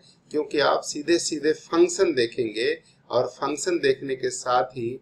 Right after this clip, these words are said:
आपका क्या हो जाएगा? आंसर आ जाएगा। ठीक है, प्लस सी, ये हो गया।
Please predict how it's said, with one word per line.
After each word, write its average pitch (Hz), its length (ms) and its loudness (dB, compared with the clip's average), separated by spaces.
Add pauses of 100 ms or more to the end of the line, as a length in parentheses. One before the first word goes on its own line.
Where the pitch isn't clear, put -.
(280)
आपका 117 320 -4
क्या 143 180 0
हो 131 140 -2
जाएगा? 127 360 -2 (300)
आंसर 113 440 -4
आ - 100 -6
जाएगा। - 360 -8 (800)
ठीक 131 180 -10
है, 175 60 -10
प्लस 117 300 -10
सी, - 220 -14 (460)
ये 117 180 0
हो 117 160 -6
गया। - 200 -8